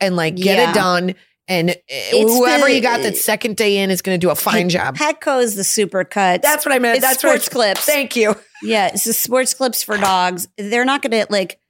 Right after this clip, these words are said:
Speaker 1: <laughs> That's
Speaker 2: they,
Speaker 1: exactly right.
Speaker 2: yeah, they're not gonna, like,
Speaker 1: Yeah.
Speaker 2: y-, there's no books to
Speaker 1: Nope.
Speaker 2: select a,
Speaker 1: Y-, so
Speaker 2: a
Speaker 1: if you're
Speaker 2: cut
Speaker 1: going
Speaker 2: out
Speaker 1: into
Speaker 2: of.
Speaker 1: Petco and you're asking for something fancy, that's on you. You go to sport, you go to Sports Clips or,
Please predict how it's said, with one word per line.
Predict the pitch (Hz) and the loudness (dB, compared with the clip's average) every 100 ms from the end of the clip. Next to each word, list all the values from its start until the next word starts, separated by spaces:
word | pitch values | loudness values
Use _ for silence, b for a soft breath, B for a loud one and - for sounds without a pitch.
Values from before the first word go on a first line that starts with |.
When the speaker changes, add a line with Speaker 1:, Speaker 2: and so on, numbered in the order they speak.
| 320 | -6
Speaker 1:
<laughs> | - - - - - - - - - - - - _ | -6 -8 -12 -12 -12 -14 -14 -10 -10 -10 -12 -12 _
That's | 311 285 208 175 196 | 0 0 0 -2 -4
Speaker 2:
they, | - 226 | -2 2
Speaker 1:
exactly | 247 220 214 214 | 4 4 4 4
right. | 202 | 4
Speaker 2:
yeah, | 202 190 | 4 4
they're | 180 214 | 2 0
not | 240 233 | 0 0
gonna, | 220 | -2
like, | 190 - | -4 0
Speaker 1:
Yeah. | 220 226 214 208 | 2 4 4 4
Speaker 2:
y-, | 208 | 2
there's | 233 240 | 0 0
no | 294 | 0
books | 185 190 196 - | 0 -2 -2 -4
to | 233 | 0
Speaker 1:
Nope. | 247 | 2
Speaker 2:
select | 196 180 180 - | 2 2 -2 -2
a, | |
Speaker 1:
Y-, | 175 165 160 | 0 2 0
so | - 240 | 2 0
Speaker 2:
a | |
Speaker 1:
if | - | 2
you're | 269 294 | 0 2
Speaker 2:
cut | |
Speaker 1:
going | 392 392 381 | 2 2 2
Speaker 2:
out | 359 | 2
Speaker 1:
into | 320 | 0
Speaker 2:
of. | 311 339 | -2 -2
Speaker 1:
Petco | 269 214 | 0 0
and | |
you're | 208 240 | 2 0
asking | 262 285 302 | 0 -2 -4
for | 269 269 | -2 -2
something | 277 254 | 0 -2
fancy, | 233 254 247 277 | -2 -4 -2 0
that's | 220 247 277 | 0 0 -2
on | 262 | -2
you. | 262 247 | 0 0
You | 190 208 | 0 2
go | 262 | 2
to | |
sport, | 254 - 240 240 | 0 0 0 0
you | 226 214 | -6 0
go | 269 | 2
to | 247 | 2
Sports | - - 247 - | -2 -2 -2 -2
Clips | 240 220 - | -4 -4 -2
or, | 190 185 | 2 2